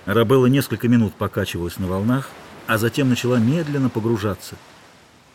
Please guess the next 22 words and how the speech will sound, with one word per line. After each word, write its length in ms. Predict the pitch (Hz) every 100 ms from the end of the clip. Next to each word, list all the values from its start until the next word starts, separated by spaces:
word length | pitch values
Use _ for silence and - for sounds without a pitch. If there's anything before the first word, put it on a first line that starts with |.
| _ -
И 60 |
вскоре 320 | - 147 139
там, 260 | 117 135 120
где 100 | 113
она 140 | 113
затонула, 480 | 98 101 120 170 160
остались 340 | 107 175 160 -
только 380 | 151 127 127 104 -
маленькие 600 | 135 196 170 156 143 120
булькающие 540 | 151 - 123 - 117
водовороты 580 | 107 110 123 175 170 120
над 120 | 98
верхушками 540 | 92 - 123 - 92
её 160 | 92 92
мачт. 300 | 87 80 - - - - - - - - - - -
Блад 360 | 80 123 131 107
молча 340 | 131 131 110
стоял 340 | - 110 104
среди 280 | - 101 95
трупов 500 | - 110 139 101 -
и 40 | 104
обломков, 520 | 90 131 151 135